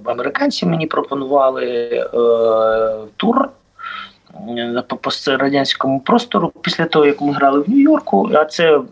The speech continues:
є, ну, ви-, колишні там діти, вихідці з Радянського Союзу, які там, е, займаються шоу-бізнесом. І от один чу-, чука-, цікавий, дуже крутий продюсер і менеджер молодий, який возив всім світом кавер-шоу Майкла Джексона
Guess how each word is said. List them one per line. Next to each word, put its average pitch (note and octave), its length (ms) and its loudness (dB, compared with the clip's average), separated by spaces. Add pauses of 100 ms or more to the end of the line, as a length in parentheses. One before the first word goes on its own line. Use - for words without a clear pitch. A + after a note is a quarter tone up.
(140)
є, C3+ 220 -6 (100)
ну, D3+ 140 -4
ви-, D3 180 -4
колишні D#3 720 -2
там A2 200 -10
діти, B2 460 -4 (300)
вихідці C3 540 -2
з - 120 -4
Радянського C#3+ 540 0
Союзу, C4 560 2
які - 240 -4
там, G#2+ 320 -4
е, G2+ 180 -2 (320)
займаються B2 500 -6
шоу-бізнесом. G3 720 -2 (400)
І - 80 0
от F3 200 2
один D#3+ 340 -2
чу-, E3+ 160 0 (120)
чука-, - 460 0
цікавий, F3 540 -2
дуже E3 220 -4
крутий - 380 -6
продюсер D3 500 -2
і D3+ 40 0
менеджер F3+ 420 2
молодий, D#3 520 0 (300)
який D3 260 0
возив C#3 360 2
всім - 360 -2
світом C3+ 680 0
кавер-шоу C3+ 760 2
Майкла B2+ 340 0
Джексона C#3+ 600 -2